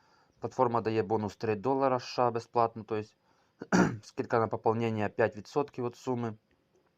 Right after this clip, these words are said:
Е, стимули для поповнення. <clears throat>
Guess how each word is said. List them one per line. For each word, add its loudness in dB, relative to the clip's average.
Е, 0
стимули -2
для 0
поповнення. -2
<clears throat> 6